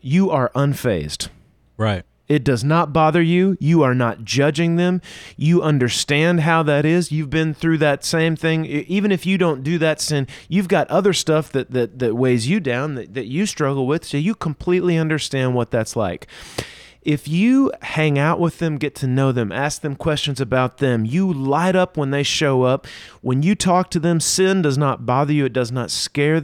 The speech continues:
Speaker 1: it does not scare you. You accept them. You love them. You understand them. I guarantee you will be hitting homers, homers on doing, uh, youth ministry, and that's a great place to start.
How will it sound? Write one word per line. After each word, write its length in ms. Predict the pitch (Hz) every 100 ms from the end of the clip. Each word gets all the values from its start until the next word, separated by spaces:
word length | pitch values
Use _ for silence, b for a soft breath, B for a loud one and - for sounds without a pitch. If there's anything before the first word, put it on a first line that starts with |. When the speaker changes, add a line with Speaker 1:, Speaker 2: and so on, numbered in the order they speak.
| 151
Speaker 1:
it 160 | 127 135
does 160 | 135 131
not 120 | 120
scare 280 | - 151 156
you. 180 | 143
You 60 | 127
accept 600 | - - - 170 170 -
them. 220 | 160 160
You 160 | 127 120
love 280 | 117 127 120
them. 160 | 117
You 160 | 120 117
understand 540 | 113 107 - 127 127
them. 200 | 123 131 B B B B
I 200 | 123 160
guarantee 800 | 156 143 180 185 170 - 160 113 -
you 240 | 127 185
will 180 | 185 143
be 380 | 117 123 120 113 B B
hitting 460 | - 175 151 131 123
homers, 1300 | 117 - - - 165 196 220 202 160 98 - - - _ _
homers 1040 | - - - 196 214 175 110 - - - - _
on 240 | 143 139 135
doing, 480 | 135 135 131 127 110
uh, 140 | 127
youth 320 | 110 123 120
ministry, 380 | 120 107 95 101
and 80 | 110
that's 160 | 135
a 40 | 107
great 500 | 95 - 110 101 -
place 220 | 95 85
to 100 | -
start. 340 | - - -